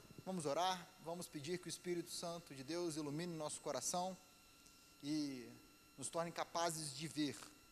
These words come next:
o que a palavra de Deus diz para nós. Pai, clamamos a Ti e rogamos que o Teu Espírito Santo, nessa noite,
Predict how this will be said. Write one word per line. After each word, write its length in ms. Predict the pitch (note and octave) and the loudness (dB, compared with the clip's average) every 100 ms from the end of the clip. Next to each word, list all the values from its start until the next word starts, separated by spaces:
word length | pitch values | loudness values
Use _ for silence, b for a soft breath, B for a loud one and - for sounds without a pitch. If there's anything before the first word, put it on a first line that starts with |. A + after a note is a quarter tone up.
| - - - - | -20 -20 -20 -10
o 60 | |
que 80 | D3 | -4
a 40 | D3+ | 0
palavra 300 | D3 C#3+ C3+ | 2 2 0
de 80 | |
Deus 300 | C3 C#3 B2+ A2+ | -4 -2 -4 -4
diz 220 | B2+ - | -8 -2
para 200 | B2+ C3 | 0 0
nós. 340 | A2 - - - B B B B B - - - - - - - - - B - | -4 -6 -8 -8 B B B B B -20 -20 -20 -20 -20 -20 -20 -20 -20 B 10
Pai, 240 | F#3+ G#3 | 12 12
clamamos 560 | G3+ F#3+ F3+ G3+ A3 F#3+ | 10 6 8 8 6 6
a 120 | E3+ | 4
Ti 360 | - F3 F3 F3+ - - - - - - - - - | 4 2 2 0 -6 -18 -20 -20 -20 -20 -20 -20 2
e 80 | E3 | 10
rogamos 520 | E3+ F#3+ F#3+ F3+ D#3+ | 10 12 12 10 6
que 60 | F3 | 4
o 40 | |
Teu 180 | - G3+ | 10 12
Espírito 800 | G#3 - - F3 F3+ C#3+ C3+ - | 12 10 10 10 12 10 4 2
Santo, 600 | - - F3 D#3 - C#3+ | 4 6 6 4 0 0
nessa 340 | D3+ F3+ - | 2 4 4
noite, 560 | F3+ D#3 C3+ A2+ - | 4 6 4 0 -6